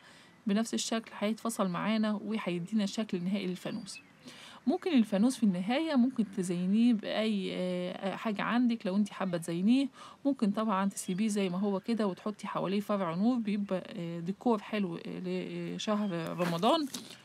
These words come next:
وطبعًا، آه، بيبقى متعة للأولاد بالشكل. وكمان الشكل ال-، آه، الورق الملون بيدي شكل للفانوس أفضل من الورق العادي. آه، أنا الحقيقة عملنا، آه، واحد بالورق الأبيض كان شكله حلو،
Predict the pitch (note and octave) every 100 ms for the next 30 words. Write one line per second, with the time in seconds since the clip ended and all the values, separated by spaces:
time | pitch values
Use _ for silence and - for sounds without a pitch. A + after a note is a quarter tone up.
0 | - A#3+ C4 B3+ A#3+ A3 A3 - - -
1 | - G3+ G3+ G3+ G3+ G3+ B3 B3 G#3+ G3
2 | A#3 A3+ F#3+ G3 A3+ F#3 - F3+ G3 G#3+
3 | F#3 G3 G3+ F3+ - A#3+ A#3+ A#3 A#3 C4+
4 | C4 - B3+ A#3+ F#3+ - F3 F#3 G3 A#3+
5 | - F#3 F#3 B3 B3 A3+ F#3 A#3+ G#3+ F#3+
6 | A3+ - F3+ F#3 F#3+ A3 A#3 - - -
7 | - - B3+ G#3 F3+ F#3+ F#3 A3 G3 E3+
8 | G3 C4+ C4+ B3+ - - - - - -
9 | G3+ G3+ - A#3 A3+ A3+ A3+ G#3 A3 A3
10 | F#3+ F#3+ F#3 F3+ F#3+ A3 - F3 F3+ G#3
11 | G#3 F3 - B3 B3+ A#3+ - F3+ A#3 F#3
12 | F#3 B3+ C#4